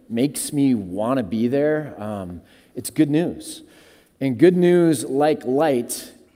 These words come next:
emanates out, doesn't it? Like, wh-, when you take that word, that news of where things are going because of who God is,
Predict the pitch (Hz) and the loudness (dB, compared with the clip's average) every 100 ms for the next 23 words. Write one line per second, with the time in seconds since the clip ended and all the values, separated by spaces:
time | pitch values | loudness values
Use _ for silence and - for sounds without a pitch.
0 | - 151 165 151 127 104 92 - - 147 | -10 -4 -2 0 0 -2 -6 -10 -8 -4
1 | 110 - - 101 143 175 - _ _ _ | -4 -6 -14 -14 -12 -14 -16 _ _ _
2 | _ _ - 120 151 156 156 151 147 147 | _ _ -18 -14 -6 -6 -8 -14 -6 -4
3 | 147 165 190 - 190 180 123 147 156 147 | -4 -4 -6 -6 -4 -4 -4 -2 -2 -4
4 | - - 113 123 147 151 139 110 104 117 | -8 -18 -6 2 6 6 6 2 0 -2
5 | 117 123 139 147 123 117 104 90 107 131 | 0 0 2 2 2 0 -4 -8 -2 -2
6 | 127 - 143 120 117 117 120 117 104 123 | -2 -4 -6 -4 -4 -2 -2 -2 -6 -8
7 | 110 107 120 113 113 107 101 92 | -6 -6 -4 0 0 2 -2 -4